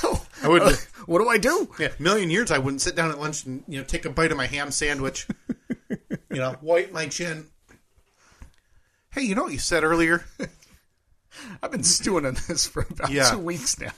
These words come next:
Speaker 2: That really hurt my feelings. She go, "Yeah, what are you gonna do about it?" And then you promptly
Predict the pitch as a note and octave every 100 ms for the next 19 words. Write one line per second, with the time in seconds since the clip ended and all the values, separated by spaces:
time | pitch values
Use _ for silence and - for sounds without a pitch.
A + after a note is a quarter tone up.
0 | - G#3+ A3+ F3 C#3+ D#3 C3 B2+ C3+ A#2+
1 | F#2 F2 - - - B2+ E3 G3+ G3+ G#3
2 | F3+ E3 A#2+ A2+ F2 F2 F2+ F#2 A2+ B2
3 | A#2 A2 C3 A#2+ A2 A2+